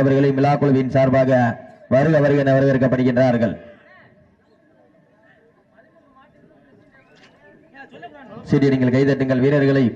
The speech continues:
உற்சாகப்படுத்துங்கள், உற்சாகப்படுத்துங்கள். சீட்டியடிங்கள், கைதட்டுங்கள், வீரர்களை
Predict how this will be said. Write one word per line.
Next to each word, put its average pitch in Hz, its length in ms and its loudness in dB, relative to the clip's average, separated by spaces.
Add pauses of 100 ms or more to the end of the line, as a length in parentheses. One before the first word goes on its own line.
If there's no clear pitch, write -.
(300)
உற்சாகப்படுத்துங்கள், 135 880 0
உற்சாகப்படுத்துங்கள். 127 800 0 (3500)
சீட்டியடிங்கள், 135 540 2
கைதட்டுங்கள், 139 540 0
வீரர்களை 143 360 2